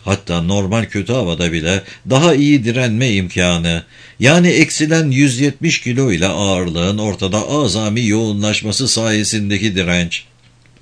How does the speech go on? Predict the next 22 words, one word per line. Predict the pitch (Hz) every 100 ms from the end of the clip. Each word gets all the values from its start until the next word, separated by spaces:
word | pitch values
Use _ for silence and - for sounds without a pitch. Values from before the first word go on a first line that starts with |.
| _ _ - - -
Açlıktan | - 147 - 175 180 180
ölen | 175 170 151
Hindular | 147 180 143 131 117 131
ile | 101 80 95
teknesine | 135 131 139 143 139
yeni | 127 127 156 139
bir | 139 120
naylon | 131 127 143
halat | 127 123 139 127
alamayan | 123 131 120 85 90
arkadaşlara | 95 85 90 95 95 101 104
rağmen | 85 80 78 87 87 117
bu |
son | 127 139 151 135
nokta | 135 127 - 123
en | 90 117
önemlisi. | 98 92 90 90 87 90 85 87 _ _ _ - - - - -
Hindularla | 185 208 196 185 190 180
yolsuz | 170 156 165 143 170
arkadaşları | 92 78 87 92 87 104 110 101
düşünmenin | 123 143 120 123 151
ötesinde | 98 85 87 85 82 85 110